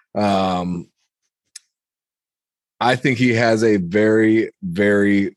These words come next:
planned system in place. I don't think we're gonna see much, uh, straying from that. I think a lot of these guys,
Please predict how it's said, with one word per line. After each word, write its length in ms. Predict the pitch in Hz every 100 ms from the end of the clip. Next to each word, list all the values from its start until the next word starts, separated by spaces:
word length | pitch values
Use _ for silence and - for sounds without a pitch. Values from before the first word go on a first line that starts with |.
| _
planned 500 | - 98 98 95 92
system 420 | - 95 90 90
in 160 | 87 82
place. 440 | - 85 80 - -
I 100 | 92
don't 200 | 98 98
think 160 | 101
we're 180 | 95 98
gonna 80 | 98
see 280 | - 101 104
much, 500 | 98 95 - - - - -
uh, 200 | 95 90
straying 480 | 90 - 95 98 101
from 280 | - 92 101
that. 300 | 117 127 - - - - -
I 160 | 98 104
think 380 | - 113 107
a 60 | 110
lot 340 | 95 95 104
of 80 | 104
these 240 | 101 101 -
guys, 580 | 98 92 92 92 -